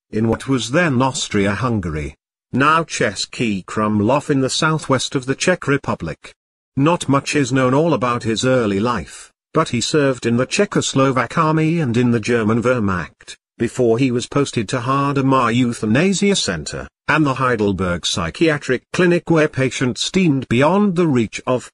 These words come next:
therapy were murdered. In the name of science, Wolf's job was to photograph the mentally ill before they were gassed. Together with his brother Joseph,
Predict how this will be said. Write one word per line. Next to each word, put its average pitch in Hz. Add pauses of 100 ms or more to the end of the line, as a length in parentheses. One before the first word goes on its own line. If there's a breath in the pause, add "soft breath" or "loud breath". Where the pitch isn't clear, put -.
therapy 110
were 113
murdered. 80 (460)
In 139
the 147
name 131
of 113
science, 78 (220)
Wolf's 190
job 165
was 170
to -
photograph 127
the 135
mentally 156
ill 180
before 139
they 135
were 139
gassed. - (480)
Together 123
with 113
his 190
brother 156
Joseph, 113